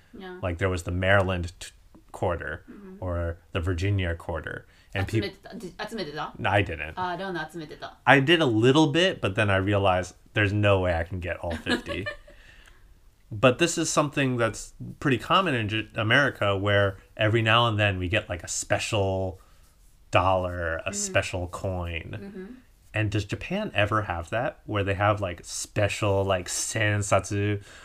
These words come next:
Speaker 2: or, like, a special coin that's worth the n-, same as a normal coin
Speaker 1: Mm.
Speaker 2: or normal money, but it's just limited edition?
Speaker 1: 聞いたことはない。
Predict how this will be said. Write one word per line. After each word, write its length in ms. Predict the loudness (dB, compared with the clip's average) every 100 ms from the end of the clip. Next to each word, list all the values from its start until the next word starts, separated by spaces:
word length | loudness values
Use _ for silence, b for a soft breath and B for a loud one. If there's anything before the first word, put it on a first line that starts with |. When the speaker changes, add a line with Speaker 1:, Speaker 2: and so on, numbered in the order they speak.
| B
Speaker 2:
or, 340 | 0 4 4 2
like, 260 | 0 -2 -6
a 80 |
special 640 | -6 -6 2 2 2 -2 -4
coin 600 | -4 -2 0 -2 -2 -4 B 2
that's 260 | 4 4 -2 -6
worth 400 | 4 6 4 0
the 100 | -2
n-, 280 | 0 -2 -6 -16 -12
same 380 | 0 2 2
as 180 | 0 -2
a 40 | -4
normal 680 | -2 2 2 2 -2 -4 -10
coin 500 | -2 0 0 -2 -6
Speaker 1:
Mm. 200 | -10 -12 b b b -8
Speaker 2:
or 160 | -2 0
normal 380 | 2 2 2 0
money, 560 | 2 2 0 -4 -10 -14 -16 -4
but 100 | -2
it's 140 | -2
just 220 | -4 -6 -4
limited 500 | -2 -2 -4 -6 -10
edition? 580 | -8 -8 -8 -12 -14 -16 -20 _ _ _ _ -20 _ _ -20 -20 -20 _ b b b b b b b b b b b b b -20 _ _ -20 -20 _ _ -20 -20 _ _ -20 -20
Speaker 1:
聞 160 | -18 -14
い 20 |
た 100 | -14
こ 100 | -12
と 100 | -10
は 80 | -10
な 120 | -10
い。 140 | -14